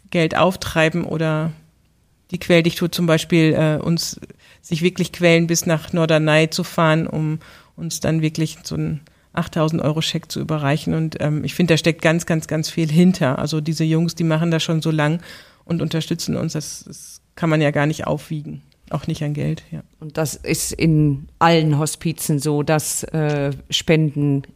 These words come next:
Speaker 2: generiert werden müssen für die Finanzierung.
Speaker 1: Genau,
Speaker 2: Ja.
Speaker 1: ja.
Speaker 2: Und jetzt habe ich gerade schon mal kurz angerissen, dein Kollege in Bocholt. Also wir haben im Kreis Borken nicht nur ein Hospiz hier in Stadtlohn,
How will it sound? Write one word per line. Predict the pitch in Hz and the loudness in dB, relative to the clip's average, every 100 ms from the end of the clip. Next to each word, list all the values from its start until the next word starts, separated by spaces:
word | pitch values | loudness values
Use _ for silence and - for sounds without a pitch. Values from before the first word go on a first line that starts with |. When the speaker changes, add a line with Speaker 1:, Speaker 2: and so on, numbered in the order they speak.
| _ _ _ - | _ _ _ 0
Speaker 2:
generiert | 151 151 147 165 - | 2 2 2 0 2
werden | 156 147 151 | 2 2 2
müssen | 147 - | 0 0
für | 143 185 | 2 4
die | 165 | 4
Finanzierung. | - 147 139 135 - 113 120 92 117 - | 2 2 2 2 0 -2 -2 -4 -6 4
Speaker 1:
Genau, | 190 151 160 | 6 6 2
Speaker 2:
Ja. | - 139 | 0 -2
Speaker 1:
ja. | 156 - - - - - | -2 -8 -20 -18 -16 -2
Speaker 2:
Und | 190 165 | 2 4
jetzt | 180 175 | 4 4
habe | 190 | 2
ich | 196 | 2
gerade | - 185 190 | 4 4 4
schon | 175 190 | 2 4
mal | 175 | 2
kurz | 165 175 - | 2 0 0
angerissen, | - 190 190 165 156 160 | 0 2 2 0 0 0
dein | 156 147 | 2 0
Kollege | - 160 156 156 123 | 0 -2 0 0 0
in | 147 | 2
Bocholt. | 170 185 190 180 175 - - - - | 0 2 4 4 2 -8 -18 -18 -4
Also | 156 151 | -2 0
wir | 151 156 | 0 0
haben | 160 156 156 147 | 0 2 0 0
im | 156 | -2
Kreis | - 151 147 | -4 -4 -4
Borken | - 147 143 156 | -2 -2 0 0
nicht | 147 135 | 0 0
nur | 135 127 | -2 0
ein | - 165 185 | 0 2 2
Hospiz | 170 156 - 165 - | 0 -4 -6 -8 -6
hier | - | -2
in | 131 | -2
Stadtlohn, | - 190 - 220 214 214 | 0 0 2 4 4 4